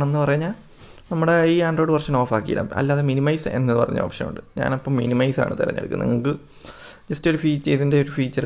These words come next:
കാണിക്കാൻ വേണ്ടിയാണ്. അപ്പോൾ നമ്മുടെ Android വെർഷനിലേ ഉള്ളൂ. ഇത് നമുക്ക് പഴയ Android വെർഷനിലോട്ട് പോകണം. അപ്പോൾ ഒന്നെങ്കിൽ ഷട്ട് ഡൗൺ ചെയ്യുക, അല്ലെങ്കിൽ മിനിമൈസ് ചെയ്യുക. ഇത് ഈ Android വെർഷനും കൂടെ ആ Android വെർഷനും കൂടെ ഉപയോഗിക്കണമെങ്കിൽ just മിനിമൈസ് ചെയ്യുക.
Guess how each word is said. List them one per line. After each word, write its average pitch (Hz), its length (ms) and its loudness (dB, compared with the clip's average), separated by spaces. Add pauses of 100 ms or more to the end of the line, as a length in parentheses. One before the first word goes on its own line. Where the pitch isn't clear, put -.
കാണിക്കാൻ - 420 -2
വേണ്ടിയാണ്. - 360 -6 (580)
അപ്പോൾ 160 200 -2 (420)
നമ്മുടെ 165 200 0 (140)
Android 143 280 2 (760)
വെർഷനിലേ 127 480 -2
ഉള്ളൂ. - 200 -8
ഇത് 127 80 -6 (100)
നമുക്ക് 139 280 -2
പഴയ 139 220 4 (140)
Android 127 320 4
വെർഷനിലോട്ട് - 440 4 (100)
പോകണം. 135 260 0 (720)
അപ്പോൾ - 200 -2
ഒന്നെങ്കിൽ 156 240 0
ഷട്ട് 135 180 2
ഡൗൺ 135 140 4
ചെയ്യുക, 123 200 2
അല്ലെങ്കിൽ 127 280 0
മിനിമൈസ് 113 340 0
ചെയ്യുക. - 300 0
ഇത് - 80 0 (220)
ഈ - 20 2 (120)
Android 131 260 2
വെർഷനും 120 300 -2
കൂടെ 139 100 -2 (120)
ആ 123 40 0 (140)
Android 123 280 -2
വെർഷനും 117 260 -2
കൂടെ 120 140 -4
ഉപയോഗിക്കണമെങ്കിൽ 123 440 -2
just 147 140 -6 (100)
മിനിമൈസ് 135 320 2
ചെയ്യുക. - 140 -4